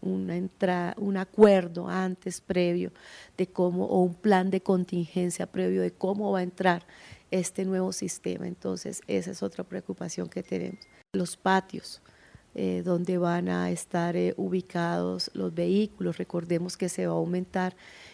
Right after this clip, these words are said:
en un cien por ciento la adquisición de, de vehículos biarticulados. Eh, la ciudad tiene unos pocos que están destinados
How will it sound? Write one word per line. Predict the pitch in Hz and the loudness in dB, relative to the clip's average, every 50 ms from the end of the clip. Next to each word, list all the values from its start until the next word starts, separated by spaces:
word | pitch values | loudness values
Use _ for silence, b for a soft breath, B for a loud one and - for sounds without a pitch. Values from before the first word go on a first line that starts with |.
| B B - | B B -2
en | 190 190 185 | 0 0 2
un | 185 185 180 | 0 0 0
cien | - - 196 185 | 2 2 2 2
por | 190 - 190 190 | 2 0 -2 -2
ciento | 180 - - 196 190 190 196 196 - 226 | -2 -2 0 2 2 4 2 0 0 -2
la | 233 220 | -2 -2
adquisición | 202 - - 175 - - 175 - - 185 180 175 180 | -2 -4 -6 -6 -4 -4 -4 -2 -2 -2 -2 -2 -2
de, | 175 180 196 - - - 175 | -2 -2 -2 -2 -2 -4 -6
de | 160 170 180 175 175 180 | -4 -2 0 0 0 0
vehículos | 170 180 175 180 175 175 - 196 196 190 185 180 175 165 | 0 2 2 2 0 -2 -2 -2 -2 -2 -2 -2 -2 0
biarticulados. | 160 214 214 214 202 202 - - 196 - - 175 175 170 165 156 156 160 180 - - - B B B B B B B B B B _ _ | 2 4 4 4 4 2 -2 -6 -8 -6 -4 -2 0 2 2 2 2 2 -2 -4 -8 -12 B B B B B B B B B B _ _
Eh, | - - - - - - 175 170 175 202 254 - _ _ _ _ _ - | -4 -2 -2 -2 -2 -2 -4 -6 -8 -10 -12 -18 _ _ _ _ _ -4
la | 196 185 170 185 | -2 0 0 0
ciudad | - - - 196 180 175 170 170 170 185 - - _ - | -2 0 0 2 2 4 2 2 0 -2 -4 -8 _ -2
tiene | - 202 190 180 180 185 196 202 - - - | 2 2 4 4 2 0 0 -2 -4 -4 -2
unos | 208 208 202 202 202 190 - - 202 196 - - | 0 0 2 2 0 -2 -2 -2 -4 -4 2 6
pocos | - 214 196 190 - - 233 247 - - B B B B B B B B | 8 8 8 6 4 -2 -8 -10 -10 -12 B B B B B B B B
que | - 208 | 0 0
están | 190 - - 180 175 | 2 2 0 -2 0
destinados | 180 190 190 - - 202 180 170 170 165 175 190 196 - - | 0 -2 -2 -2 0 0 0 0 0 0 0 0 -2 -4 -6